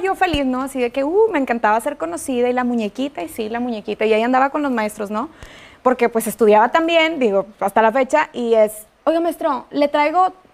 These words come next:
dos resúmenes si quiere, pídame extra, pero mañana no puedo venir porque tengo grabación". Los maestros, "Ay, ¿a dónde vas a grabar?". "Las muñequitas". "Ándale, vete".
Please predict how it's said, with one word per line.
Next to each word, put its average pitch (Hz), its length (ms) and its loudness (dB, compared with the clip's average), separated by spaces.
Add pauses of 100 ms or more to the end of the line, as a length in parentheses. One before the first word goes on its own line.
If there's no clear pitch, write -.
(340)
dos 311 320 4
resúmenes 320 400 -2
si 294 80 -4
quiere, 240 260 0
pídame 330 420 0
extra, 320 260 -2
pero 285 160 0
mañana 254 260 -2
no 302 120 0
puedo 311 160 2
venir 277 180 -2
porque 294 180 -8
tengo 240 200 -6
grabación". 233 400 -4 (500)
Los 214 140 -2
maestros, 196 500 -8
"Ay, - 240 -20
¿a - 80 -6
dónde 269 160 2
vas 285 100 0
a 285 40 -6
grabar?". 226 240 -6
"Las 226 100 -4
muñequitas". 226 420 -8
"Ándale, 269 280 -2
vete". 220 240 -6